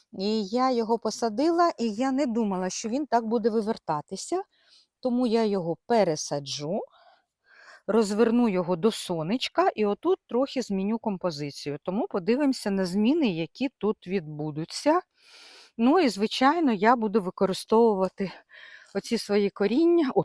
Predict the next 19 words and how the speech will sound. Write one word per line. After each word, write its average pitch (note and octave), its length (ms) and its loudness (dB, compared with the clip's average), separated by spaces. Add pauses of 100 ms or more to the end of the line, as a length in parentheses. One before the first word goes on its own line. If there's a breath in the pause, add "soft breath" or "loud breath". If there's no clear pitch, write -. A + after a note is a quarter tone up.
(120)
ой, D#3 280 0
вибачте, D#3 600 -2
каміння, D4+ 600 4 (520 loud breath)
які C4 360 0
ми C4+ 160 4
привезли. B3 720 2 (1120 loud breath)
Тому A#3 400 2 (1000 loud breath)
оці - 300 -8
камені C4+ 460 2
буду C4 240 -2
використовувати, C4 1080 -2
тому, A3+ 360 -2
думаю, C4+ 500 2 (560 loud breath)
буде A3+ 240 2
виглядати G3+ 640 0
непогано. D3 920 -6 (1300 soft breath)
Ну, C4 360 0
от A3+ 200 -2
нарешті G#3 560 -2